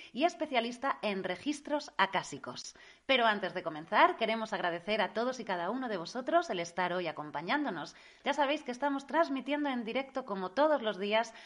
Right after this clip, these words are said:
a través de nuestra multiplataforma, YouTube, Facebook, Twitch, V K, Twitter, Bang Live, Odyssey y mucho más.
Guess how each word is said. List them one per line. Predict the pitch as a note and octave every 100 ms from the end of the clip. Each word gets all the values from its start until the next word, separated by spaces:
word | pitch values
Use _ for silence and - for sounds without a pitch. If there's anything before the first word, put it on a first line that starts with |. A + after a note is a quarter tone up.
| - -
a | B3
través | A#3+ G#3 A#3
de | F#3+
nuestra | G3+ G#3 A#3 -
multiplataforma, | F#3+ A3 C4+ A#3 F#3 E3+ E3+ D3+ D3+ G3+ F#4 - -
YouTube, | F3 F#3+ F#3+ G#3+ G#3+ -
Facebook, | - G3+ F3 G3 G3
Twitch, | G3+ G3 G3 - -
V | G3 F#3 F#3+
K, | G3 G3
Twitter, | G3+ G3+ G3+ F#3+
Bang | G3+ G3 F3
Live, | F#3 F#3+ F#3 F#3
Odyssey | G3+ G3 - - G3 G3 - -
y | G3+
mucho | F#3 B3+ - E4+
más. | B3 F3 - -